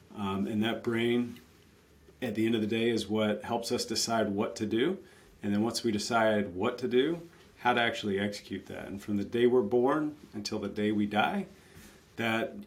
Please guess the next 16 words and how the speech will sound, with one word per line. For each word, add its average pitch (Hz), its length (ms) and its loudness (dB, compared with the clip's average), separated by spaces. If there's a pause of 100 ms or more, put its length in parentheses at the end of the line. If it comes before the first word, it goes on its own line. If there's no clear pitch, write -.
uh, 101 140 -4
unit 117 540 0
is 110 160 -4
constantly 113 580 -4
adapting 107 720 0
to 101 320 -2
all 113 240 2
the 120 100 2
information, 107 920 0 (160)
uh, 98 100 -8
that 98 240 -8
comes 107 380 -4
to 131 260 4
it. - 200 -2 (960)
It 120 140 -2
adapts 113 460 0